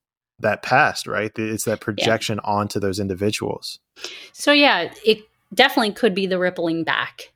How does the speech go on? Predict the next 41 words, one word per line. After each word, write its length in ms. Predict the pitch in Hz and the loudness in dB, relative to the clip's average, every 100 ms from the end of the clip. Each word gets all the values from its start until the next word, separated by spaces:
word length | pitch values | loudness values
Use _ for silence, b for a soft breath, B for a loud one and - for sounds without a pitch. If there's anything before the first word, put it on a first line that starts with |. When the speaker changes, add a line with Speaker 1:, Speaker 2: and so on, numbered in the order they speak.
| - | -2
Speaker 2:
And, 500 | 196 185 180 180 - - | 2 2 2 -2 -8 -8
you 160 | 202 | -2
know, 400 | 190 175 175 170 - | 2 2 2 -2 -6
um, 600 | - 185 175 165 160 165 - _ _ _ _ _ - - _ _ | -4 0 2 2 0 -4 -8 _ _ _ _ _ -20 -20 _ _
you 120 | 196 190 | 0 2
know, 120 | 160 - | 2 0
that, 120 | - _ - | -6 _ -2
that 160 | - _ _ _ _ _ | -2 _ _ _ _ _
it 160 | - - | -8 0
could 160 | 285 | 2
have 100 | 214 | 4
been 180 | 175 147 | 4 2
that, 280 | - - - _ _ _ _ - | 0 -6 -14 _ _ _ _ 2
but 140 | 214 | 2
it 180 | 202 214 | 4 6
did 240 | 240 233 | 6 4
kind 220 | - 196 | -2 -4
of 100 | 170 | -4
fuel 340 | - 151 151 139 | -4 -4 -2 -2
me 180 | - - | -6 -12
in 80 | - | -14
a 80 | |
way, 420 | - - 160 - 170 | -12 -12 -12 -16 -10
you 120 | 202 | -4
know, 120 | 185 | -2
afterwards 540 | 170 170 185 185 165 180 | 0 -2 -2 0 0 2
I 60 | |
was 140 | 185 202 | 0 0
like, 140 | 226 - | -6 -4
"I'm 100 | 285 | 0
gonna 200 | 247 208 | 0 0
show 320 | - 320 277 | 0 4 6
you. 340 | 285 - 330 320 | 6 6 4 4
<laughs> 40 | |
Speaker 1:
<laughs> 60 | - | 4
Speaker 2:
I'm 840 | 127 - 160 - 170 494 427 196 240 | 4 6 4 6 6 6 4 2 4
gonna 240 | 320 269 | 6 6
show 420 | - - 285 214 | 2 -16 -10 -8
you. 240 | 208 208 202 | -8 -6 -4
I'm 120 | 196 | -2
gonna, 240 | 196 185 | -2 -2